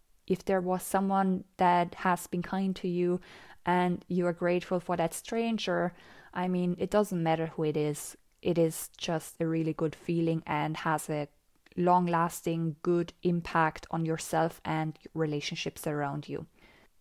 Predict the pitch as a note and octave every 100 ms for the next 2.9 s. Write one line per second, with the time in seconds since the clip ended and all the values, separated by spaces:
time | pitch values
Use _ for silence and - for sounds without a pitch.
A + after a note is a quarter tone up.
0 | - G3 G3+ - A#3 C4 D4+ - F3 E3+
1 | E3 E3+ D#3+ D#3+ - F#3+ G3+ F3 E3+ -
2 | E3+ E3+ F3+ F#3+ F3+ E3+ E3+ E3+